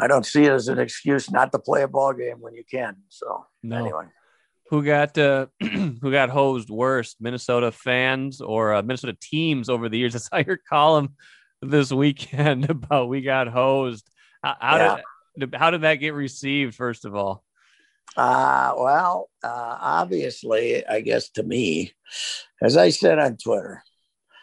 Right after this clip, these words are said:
Speaker 1: I've worked with many great newspaper people who have always felt that if the fans, if the, if the readers don't get it,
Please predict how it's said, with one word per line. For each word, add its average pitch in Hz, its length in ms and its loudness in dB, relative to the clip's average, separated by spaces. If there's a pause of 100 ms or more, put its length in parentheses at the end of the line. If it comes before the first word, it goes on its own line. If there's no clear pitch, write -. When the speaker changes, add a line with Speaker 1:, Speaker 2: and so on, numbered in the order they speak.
(260)
Speaker 1:
I've 135 140 2
worked 143 320 2
with - 160 -2
many 131 260 0
great 120 300 2
newspaper 113 580 0
people 104 580 -4 (160)
who 107 240 6
have 98 100 0
always 107 420 6
felt 98 420 0 (120)
that 101 140 2
if - 520 -6 (580)
the 101 140 -4
fans, 117 720 0 (140)
if 120 560 -2
the, 120 140 -4
if 120 320 -4
the 113 140 -2
readers 131 560 -2
don't 120 400 -2
get 143 280 0
it, 104 140 -6